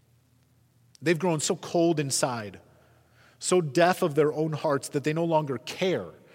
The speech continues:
that their heart might be frantically attempting to get their attention with a feeling of condemnation.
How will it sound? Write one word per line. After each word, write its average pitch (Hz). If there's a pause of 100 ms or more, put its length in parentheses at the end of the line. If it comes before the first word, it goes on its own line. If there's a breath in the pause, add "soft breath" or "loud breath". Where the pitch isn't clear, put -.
(280 loud breath)
that 156
their 175
heart 196
might 165
be 180
frantically 165
attempting 156
to 143
get 156
their 143
attention 131 (1200 soft breath)
with 147
a 147
feeling 190
of 143
condemnation. 147